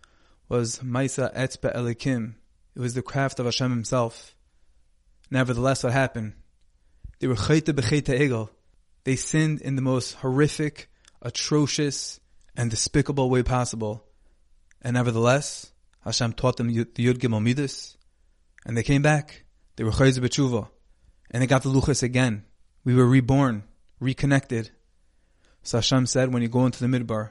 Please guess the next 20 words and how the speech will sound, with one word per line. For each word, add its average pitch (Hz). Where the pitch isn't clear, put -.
when 117
you 117
go 123
into 123
the 117
long 123
journey 123
of 117
the 113
Midbar, 110
when 127
there 123
are -
imminent 156
pitfalls, 127
and 131
there's 131
gonna 131
be 127
times 139